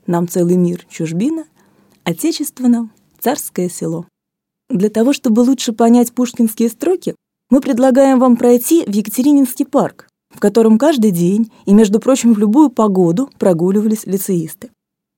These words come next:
Если же вы захотите посетить лицей, вы можете сделать это несколько позднее.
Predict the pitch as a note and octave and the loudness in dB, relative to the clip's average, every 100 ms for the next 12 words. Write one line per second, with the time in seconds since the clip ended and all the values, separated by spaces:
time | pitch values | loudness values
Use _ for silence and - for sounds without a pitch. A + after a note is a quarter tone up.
0 | _ - A3 C4+ C4+ C4 C#4 A#3+ B3 B3 | _ -2 0 0 0 2 2 0 -2 -2
1 | B3+ B3 B3+ B3+ C#4 B3+ C4+ C#4 F#4 G#4 | -4 -6 -6 -4 -4 -4 -4 -2 0 0
2 | - G#3+ E4+ F4 F4 C#4+ A#3 B3 D4 C#4+ | -2 -2 0 0 0 -4 -2 0 0 0
3 | C4 C#4 A3+ A3 A#3 A#3+ A3+ G#3 F#3 F3 | 0 2 2 0 -6 -6 -2 -2 0 0
4 | E3+ F3 | 0 -4